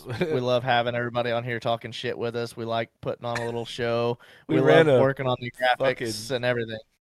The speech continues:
Speaker 1: We ran a fucking pilot episode to kinda test it out, and it didn't even fucking air. Like <laughs>
Speaker 2: Yeah, like, Dano had it, like, when we first aired, well,
Speaker 1: Ugh.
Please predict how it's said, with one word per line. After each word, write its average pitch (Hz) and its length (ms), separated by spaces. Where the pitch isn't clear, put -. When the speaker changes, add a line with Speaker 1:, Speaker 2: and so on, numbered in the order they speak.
Speaker 1:
We 151 140
ran 131 240
a 127 60
fucking 127 420
pilot 110 380
episode 147 600
to 127 60
kinda 117 240
test 113 340
it 104 100
out, 110 400
and 131 140
it 135 80
didn't 156 240
even 180 320
fucking 156 380
air. 123 440
Like - 440
<laughs> - 600
Speaker 2:
Yeah, 160 400
like, 151 340
Dano 151 440
had 160 240
it, 135 120
like, 151 220
when 170 120
we 180 100
first 160 420
aired, 143 460
well, 160 380
Speaker 1:
Ugh. 131 40